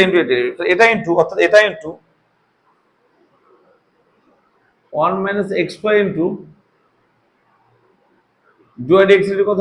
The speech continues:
হবে? ডি টু ওয়াই ডি এক্স টু। প্লাস কি করলাম বলো তো? এটা into এর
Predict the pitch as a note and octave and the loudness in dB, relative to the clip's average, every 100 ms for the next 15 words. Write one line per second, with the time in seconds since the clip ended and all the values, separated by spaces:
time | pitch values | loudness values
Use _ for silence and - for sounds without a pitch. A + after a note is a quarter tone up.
0 | G3+ G3+ A3+ A3 - - _ _ _ _ | 4 6 2 2 -10 -20 _ _ _ _
1 | _ B2 C#3 F3+ F#3 G3+ F#3 D3 C#3+ B2 | _ -12 -6 -2 4 4 4 0 0 -2
2 | - - - _ _ _ _ _ _ _ | -8 -20 -20 _ _ _ _ _ _ _
3 | _ _ _ _ _ _ _ - D#3 C3+ | _ _ _ _ _ _ _ -2 2 2
4 | - - - F#3+ G3 A3 G#3+ G#3+ A3+ A#3 | 0 -12 -14 -2 2 2 2 2 2 0
5 | A3+ - _ _ _ _ _ E3 E3 A3+ | -4 -18 _ _ _ _ _ 2 6 6
6 | A#3 G3 A3 G#3 | 4 0 2 4